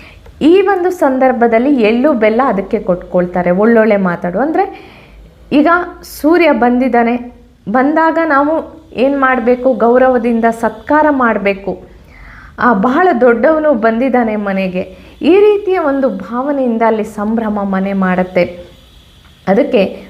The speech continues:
ಖುಷಿಯಿಂದ ಅದನ್ನ ಆಚರಣೆ ಮಾಡ್ತಾರೆ. ಅಲ್ಲಿ ಮಕರದಲ್ಲಿ ಸೂರ್ಯ ಒಂದ್ ತಿಂಗಳ ಇರ್ತಾನೆ, ಅದೇ ರೀತಿ, ಆ, ಕುಂಭದಲ್ಲಿಯೂ ಸೂರ್ಯ ಒಂದು ತಿಂಗಳ ಕಾಲ ಇರ್ತಾನೆ, ಎರಡೂ ಕೂಡ ಶನಿಯ ಮನೆ. ಆನಂತರ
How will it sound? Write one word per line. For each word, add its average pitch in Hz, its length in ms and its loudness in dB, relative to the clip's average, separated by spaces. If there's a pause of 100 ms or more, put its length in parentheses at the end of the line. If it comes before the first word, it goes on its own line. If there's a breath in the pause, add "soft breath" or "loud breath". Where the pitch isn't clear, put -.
ಖುಷಿಯಿಂದ 302 640 -2
ಅದನ್ನ 208 240 0 (120)
ಆಚರಣೆ 220 500 0
ಮಾಡ್ತಾರೆ. 180 880 -6
ಅಲ್ಲಿ 285 600 0
ಮಕರದಲ್ಲಿ 285 760 2
ಸೂರ್ಯ 254 420 -2
ಒಂದ್ 233 300 0
ತಿಂಗಳ 233 280 -2
ಇರ್ತಾನೆ, 208 420 0
ಅದೇ 202 420 2
ರೀತಿ, 254 640 -2 (480 loud breath)
ಆ, 196 120 0
ಕುಂಭದಲ್ಲಿಯೂ 285 800 2
ಸೂರ್ಯ 254 420 -2 (340)
ಒಂದು 220 240 -2
ತಿಂಗಳ 202 320 0
ಕಾಲ 185 320 -2
ಇರ್ತಾನೆ, 180 440 0
ಎರಡೂ 202 280 2
ಕೂಡ 220 240 -2 (220)
ಶನಿಯ 180 240 -2
ಮನೆ. 175 260 -4 (1120 loud breath)
ಆನಂತರ 269 500 0